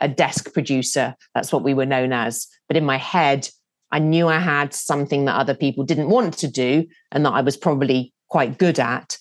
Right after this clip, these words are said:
which was booking interview content. And I just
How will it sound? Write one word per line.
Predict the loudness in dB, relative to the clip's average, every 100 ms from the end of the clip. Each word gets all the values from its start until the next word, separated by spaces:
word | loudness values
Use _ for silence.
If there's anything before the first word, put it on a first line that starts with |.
| _ -8
which | -4
was | -2 0
booking | -2 0 0 0 -2 -2
interview | -2 -2 0 -2 -2 _
content. | -4 -4 -4 -4 -6 -6
And | -6
I | -4
just | -4 -8